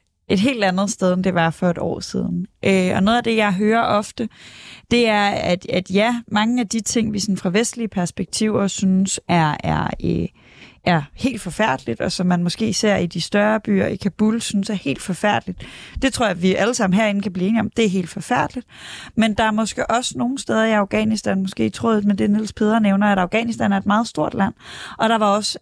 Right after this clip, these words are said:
øh, en masse steder i Afghanistan, hvor man synes, det var helt forfærdeligt, at der var vestlige styrker, og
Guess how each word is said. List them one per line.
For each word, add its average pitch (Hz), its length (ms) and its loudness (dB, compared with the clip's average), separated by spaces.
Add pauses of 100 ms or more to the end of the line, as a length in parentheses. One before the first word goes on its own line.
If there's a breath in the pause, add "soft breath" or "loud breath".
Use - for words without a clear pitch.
øh, 214 260 2
en 196 180 0
masse 208 240 -2
steder 208 240 0
i 220 60 4
Afghanistan, 202 580 0
hvor 196 120 4
man 190 160 2
synes, 196 220 -6
det 214 120 -2
var 202 60 2
helt 214 240 0
forfærdeligt, 190 520 -2
at - 160 -8
der 180 80 4
var 175 120 2
vestlige 196 440 0
styrker, 202 460 0
og 208 480 2